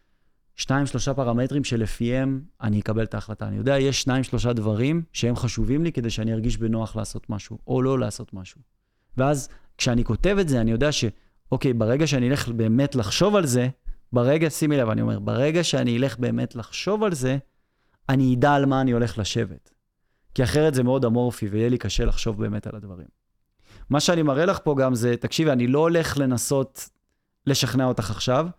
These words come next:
זה בואי תרשמי לעצמך שניים, שלושה פרמטרים שעליהם את באמת רוצה לחשוב. והפרמטרים האלה יהיו הדברים שאת חוששת לגביהם. מה תגידי?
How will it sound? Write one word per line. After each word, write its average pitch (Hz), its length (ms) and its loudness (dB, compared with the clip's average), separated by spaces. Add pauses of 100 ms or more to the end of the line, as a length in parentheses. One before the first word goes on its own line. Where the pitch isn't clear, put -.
(380)
זה 123 320 2
בואי 127 320 2
תרשמי 147 360 2
לעצמך 139 300 0
שניים, 143 280 0
שלושה 131 320 -2
פרמטרים 131 840 0
שעליהם 127 520 0
את 123 80 -2
באמת 120 280 -2
רוצה 117 240 -4
לחשוב. 110 400 -8 (760)
והפרמטרים 151 720 4
האלה 170 180 4
יהיו 160 220 4
הדברים 139 300 2
שאת 139 160 0
חוששת 123 440 -2
לגביהם. 107 360 -8 (680)
מה 151 180 4
תגידי? 120 400 0